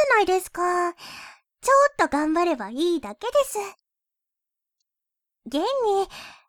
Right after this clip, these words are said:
あれだけのお金を稼げたんでしょ？あ、そうだ。放課後に、彼女さんの誕生日プレゼントでも選びに行きます？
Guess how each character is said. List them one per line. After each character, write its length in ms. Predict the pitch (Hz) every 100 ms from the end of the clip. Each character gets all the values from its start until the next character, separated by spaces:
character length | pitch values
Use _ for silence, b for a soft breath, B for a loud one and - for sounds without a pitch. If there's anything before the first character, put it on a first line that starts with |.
| _
あ 100 | 359
れ 100 | 403
だ 140 | 381 381
け 120 | 415
の 200 | 359 262
お 60 |
金 280 | 240 294 320
を 80 | 330
稼 340 | 370 359 403
げ 60 | 427
た 160 | 403 339
ん 60 |
で 100 | 233
し 100 | - 240
ょ？ 20 | 415 523 _ _ _ _ _ _ _ _ _ _
あ、 240 | - 320 - _ _ _
そ 240 | - - 339
う 40 | 480 539
だ。 220 | 480 415 - 622 B B B _
放 260 | - 359 370
課 160 | 339
後 120 | 349 339
に、 340 | 370 415 339 _ _ _
彼 240 | 480 453 453
女 120 | 415
さ 160 | 359
ん 20 | 330
の 120 | 311
誕 260 | 381 392
生 120 | 381 427
日 120 | 453
プ 80 | 453
レ 140 | 453
ゼ 140 | 440 466
ン 60 | 392
ト 80 |
で 100 | 302
も 120 | 269 220
選 120 | 233
び 60 | 415 571 480
に 40 |
行 40 | 359
き 140 | 339
ま 160 | 330 349
す？ 140 | 311